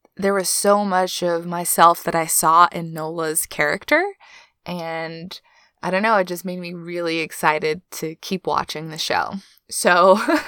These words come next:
<laughs> the show gets raunchy fast. I remember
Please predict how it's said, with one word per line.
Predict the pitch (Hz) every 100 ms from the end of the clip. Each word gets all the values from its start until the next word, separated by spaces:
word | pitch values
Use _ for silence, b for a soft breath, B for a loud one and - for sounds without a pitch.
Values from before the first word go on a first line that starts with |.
| 427 -
<laughs> | - - - -
the | 220
show | - 269 269 269 277 277 277 262 233 - _ 196 -
gets | 202 214 - - - _
raunchy | 165 185 165 190 208 - 185 170 165 - -
fast. | - - - - 247 254 - - - B B B B _
I | - 175 170 170 170 175 190
remember | 196 190 180 190 175 160